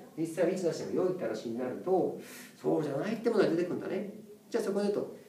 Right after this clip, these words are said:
えー、議論された結果として、十年改正の際に入ったのが関連書っていう制度ね。じゃあ、どうしたらいいのかといったら、出願日同一であるならば、大体同時的に創作された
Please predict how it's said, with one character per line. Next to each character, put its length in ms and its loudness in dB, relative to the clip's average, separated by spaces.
え 320 2
ー、 40 -6
議 60 -4
論 140 2
さ 100 -6
れ 60 -8
た 80 -4
結 180 -8
果 100 -6
と 120 -6
し 140 -12
て、 380 4
十 200 2
年 180 2
改 160 0
正 140 -4
の 80 -6
際 160 -2
に 180 0
入 100 -4
っ 40 -6
た 80 -8
の 140 0
が 180 4
関 280 0
連 120 2
書 160 2
っ 80 0
て 80 -2
い 20 2
う 40 -2
制 180 -2
度 80 -2
ね。 480 -8
じ 80 -2
ゃ 20 2
あ、 40 -2
ど 60 0
う 60 6
し 60 -2
た 60 0
ら 60 2
い 40 2
い 40 0
の 60 -4
か 100 -2
と 80 -4
い 60 -6
っ 40 -8
た 140 -6
ら、 260 -2
出 140 -8
願 200 4
日 100 0
同 400 6
一 220 -2
で 160 0
あ 60 -2
る 80 -2
な 80 -2
ら 140 -2
ば、 280 2
大 200 0
体 220 4
同 220 10
時 80 8
的 100 4
に 40 8
創 220 4
作 160 0
さ 120 -6
れ 100 2
た 180 2